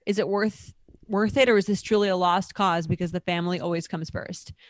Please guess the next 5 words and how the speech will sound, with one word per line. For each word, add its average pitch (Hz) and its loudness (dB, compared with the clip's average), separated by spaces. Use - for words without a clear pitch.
Sincerely, 190 -4
portrayed 196 -2
as 175 -6
Regina 165 -6
George. - -8